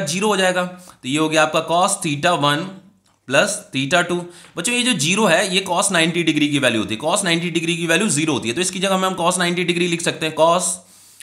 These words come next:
theta one plus theta two। तो देखो बच्चों यहाँ पे भी cos है, यहाँ पे भी cos है, यहाँ पे इक्वल का साइन है, ठीक है, तो इसका मतलब ये जो नाइंटी डिग्री है ये theta one plus theta two के इक्वल है, ठीक है, तो नाइंटी degree is equal to theta one plus theta two।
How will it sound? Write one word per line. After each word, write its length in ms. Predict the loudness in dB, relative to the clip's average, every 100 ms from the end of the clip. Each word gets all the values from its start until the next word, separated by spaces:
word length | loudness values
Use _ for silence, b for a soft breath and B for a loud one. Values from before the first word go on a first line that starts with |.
| -12 -6
theta 280 | 0 2 4
one 220 | 2 0
plus 240 | 0 0 -2 -10 _ _ _ -6
theta 300 | 0 0 0
two। 120 | -2 -6 B B B -6
तो 80 |
देखो 160 | -2 2
बच्चों 220 | 2 2
यहाँ 220 | 4 4
पे 100 | 4 0
भी 100 | 0
cos 240 | 2 2
है, 60 | 2
यहाँ 160 | 2
पे 100 | 0 -2
भी 80 | 0
cos 200 | 0 2
है, 60 |
यहाँ 100 | 0
पे 100 | 0
इक्वल 260 | -2 -2 -2
का 80 | 0
साइन 260 | -2 -4
है, 60 | -6 -4
ठीक 120 | -2
है, 60 | -2 -4
तो 80 |
इसका 260 | -4 0 2
मतलब 280 | 2 2 0
ये 60 |
जो 100 | 0 0
नाइंटी 300 | 0 0 -2
डिग्री 240 | 0 0
है 60 | 0
ये 140 | -2
theta 300 | -2 2 2 2
one 120 | 0
plus 160 | -2 -2
theta 240 | -2 -2 -2
two 120 | -4
के 80 | -4
इक्वल 260 | -4 -4 -4
है, 60 | -4
ठीक 120 | -4
है, 80 | -4 -6 B B _
तो 60 | -2
नाइंटी 400 | 0 0 0 -4
degree 300 | -2 -2 -2 -2
is 100 | -2
equal 260 | 0 -2 -2
to 80 | -4 -4
theta 300 | -2 2 2
one 200 | 2 0 0
plus 220 | 0 0 -6 -10 -8
theta 280 | -2 0 0
two। 100 | -4